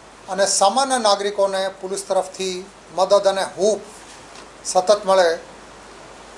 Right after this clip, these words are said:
આ પ્રકારનું આયોજન કરવામાં આવ્યું છે. જેના થોડાક, જે વ્યૂહાત્મક આયોજન છે, એના મુખ્ય મુદ્દાઓ આપની સાથે હું શેર કરું છું.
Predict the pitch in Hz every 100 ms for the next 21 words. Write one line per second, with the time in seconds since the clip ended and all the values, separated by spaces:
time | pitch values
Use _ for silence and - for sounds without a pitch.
0 | - 190 220 208 196 185 180 190 170 170
1 | 175 170 170 170 170 165 170 170 170 214
2 | - - - - - - - - - 202
3 | 220 208 202 220 226 226 220 208 208 208
4 | - - - - - 190 196 196 - -
5 | 196 170 220 226 247 233 196 202 196 190
6 | - 185 139 - - - - - - -
7 | - - - - - - - - 196 208
8 | 185 233 - 262 208 190 185 185 175 190
9 | 175 175 175 180 - 185 180 175 175 -
10 | 160 -